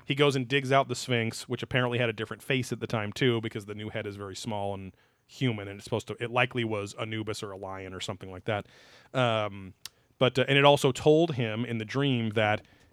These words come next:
if you dig me out of here, you will become the king, and you will, you will rule over everything that the large disk in the sky, the flashing eye of the Lord of all, touches,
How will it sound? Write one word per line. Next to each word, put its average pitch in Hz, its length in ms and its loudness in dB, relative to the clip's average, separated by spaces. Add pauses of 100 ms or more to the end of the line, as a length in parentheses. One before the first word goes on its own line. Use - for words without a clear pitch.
if 147 200 0
you 170 120 -4
dig 160 180 0
me 151 140 0
out 170 180 2
of 127 100 -2
here, 101 380 -6 (800)
you 127 160 -2
will 131 80 2
become 139 640 0
the 117 80 -8
king, 117 520 0 (440)
and 113 420 0 (360)
you 127 180 0
will, 120 320 2
you 127 140 -2
will 113 160 0
rule 185 420 6
over 147 380 4
everything 139 680 0
that 113 340 4
the 117 160 0
large 131 380 4
disk 139 240 0
in 139 80 4
the 127 80 4
sky, 123 400 4
the 104 100 -4
flashing 143 580 -2
eye 135 280 -2
of 123 160 -2
the 117 80 -4
Lord 117 300 0
of 113 80 -2
all, 107 400 -4
touches, 92 640 -2